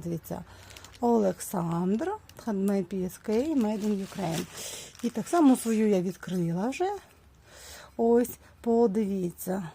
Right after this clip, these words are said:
вона дуже легенька, дуже гарна і прям, ну,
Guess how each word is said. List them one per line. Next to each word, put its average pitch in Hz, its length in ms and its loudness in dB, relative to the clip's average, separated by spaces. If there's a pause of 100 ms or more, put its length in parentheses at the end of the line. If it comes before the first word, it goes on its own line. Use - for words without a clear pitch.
(140)
вона 202 240 2
дуже 190 280 2
легенька, 262 800 0 (480)
дуже 226 280 0
гарна 214 840 -2
і 226 300 -2
прям, 220 520 -2 (680)
ну, 190 340 -2